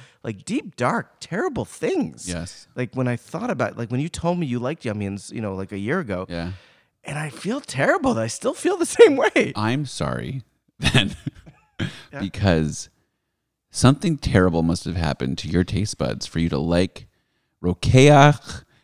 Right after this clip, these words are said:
Speaker 2: and the Nashkas and all those other fake
Speaker 1: Wise.
Speaker 2: Funyuns. Wise?
Speaker 1: Wise. Yummy.
Speaker 2: Something. I'm
Speaker 1: Yum Yums?
Speaker 2: sorry because
Speaker 1: The
Speaker 2: I
Speaker 1: other
Speaker 2: don't
Speaker 1: day,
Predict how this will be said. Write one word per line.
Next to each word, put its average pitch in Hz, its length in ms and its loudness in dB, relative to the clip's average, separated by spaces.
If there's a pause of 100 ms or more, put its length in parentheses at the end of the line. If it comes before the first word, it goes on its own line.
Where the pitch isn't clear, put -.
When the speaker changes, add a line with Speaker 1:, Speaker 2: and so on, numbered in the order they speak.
(240)
Speaker 2:
and 85 280 0
the 71 80 -6
Nashkas 123 1200 2
and 82 100 0
all 123 200 6
those 123 260 -2
other 110 300 8
fake - 640 4 (120)
Speaker 1:
Wise. 101 440 -4
Speaker 2:
Funyuns. 98 600 0 (600)
Wise? 104 460 4
Speaker 1:
Wise. 104 500 -4
Yummy. 104 320 -6 (1000)
Speaker 2:
Something. - 400 -6
I'm 104 100 0
Speaker 1:
Yum 147 140 2
Yums? 247 40 2
Speaker 2:
sorry 101 520 2 (140)
because - 540 -2
Speaker 1:
The - 60 0
Speaker 2:
I 135 60 4
Speaker 1:
other 160 120 4
Speaker 2:
don't 170 100 0
Speaker 1:
day, 147 300 2